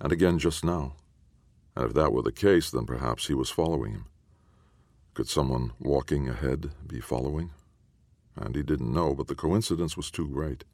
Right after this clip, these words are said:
He pushed through a bank of ferns and emerged into a shaded part of the woods that he remembered well. A dried pool was soft with a carpet of lush green moss,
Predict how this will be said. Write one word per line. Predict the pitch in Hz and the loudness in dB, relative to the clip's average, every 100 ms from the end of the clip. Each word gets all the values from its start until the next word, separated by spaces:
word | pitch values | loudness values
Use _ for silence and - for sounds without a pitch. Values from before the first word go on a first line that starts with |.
| _ _ _ _ _ _ _ _ _ _ _ _ _ _ | _ _ _ _ _ _ _ _ _ _ _ _ _ _
He | - | -6
pushed | 78 143 143 - | 2 2 2 2
through | 107 92 | 4 6
a | |
bank | 71 82 78 | 6 2 2
of | 64 | -4
ferns | - 69 60 64 | -4 -4 -2 -4
and | 58 | -4
emerged | 62 73 73 - 69 | 0 2 0 -2 -6
into | 64 65 | -4 -4
a | |
shaded | 62 - 78 71 65 | -2 2 2 0 -4
part | - 57 | -6 -6
of | 53 | -4
the | 55 | -4
woods | 64 67 - | -2 -2 -2
that | 57 | -4
he | - | -2
remembered | 62 65 71 69 64 | -4 -2 -2 -2 -4
well. | 71 67 60 - _ _ _ _ _ _ _ _ - | -4 -4 -6 -12 _ _ _ _ _ _ _ _ -8
A | |
dried | 76 87 95 92 - | 4 6 8 6 0
pool | - 110 90 73 67 | -2 2 4 2 2
was | 67 69 | -2 -2
soft | - 92 78 71 | -2 -2 -2 -2
with | 67 62 | -4 -4
a | |
carpet | - 82 80 - | -4 -4 -2 -2
of | 60 | -2
lush | 64 76 - | -2 -2 -2
green | - 69 69 | -2 -2 -2
moss, | 58 58 - | -4 -6 -10